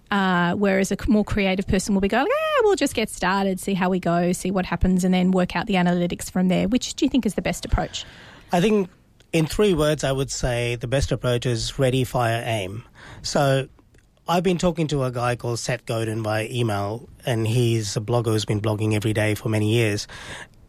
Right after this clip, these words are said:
Speaker 2: And I've been thinking about all sorts of reasons not to start writing every day. And about four days ago, I sent him an email saying, in response to something he wrote,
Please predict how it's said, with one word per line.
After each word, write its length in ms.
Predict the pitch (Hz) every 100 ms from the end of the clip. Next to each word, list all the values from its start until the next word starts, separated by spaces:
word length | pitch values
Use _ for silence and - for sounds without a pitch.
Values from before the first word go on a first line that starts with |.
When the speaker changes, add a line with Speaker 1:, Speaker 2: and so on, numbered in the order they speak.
| -
Speaker 2:
And 600 | 151 127 123 120 120 - - - _ _ _ - - _ -
I've 260 | 160 175
been 200 | 160 143
thinking 420 | 151 151 - 135 123
about 220 | 120 120
all 220 | 185 226
sorts 220 | 220 202
of 100 | 180
reasons 420 | 151 156 143 127
not 200 | 147 131
to 60 | -
start 340 | - 127 117
writing 300 | 123 113 113
every 180 | 107 107
day. 340 | 107 104 101 - - - -
And 120 | 127
about 340 | 127 135 123
four 220 | - 202 190
days 200 | 156 139
ago, 280 | 123 117 117
I 60 |
sent 160 | 113 123
him 60 | 113
an 40 |
email 300 | 117 117 107
saying, 600 | 107 120 110 107 107 107 - - - -
in 100 | 127
response 340 | 117 - 117
to 80 | -
something 220 | 117 113
he 80 | 107
wrote, 240 | 110 113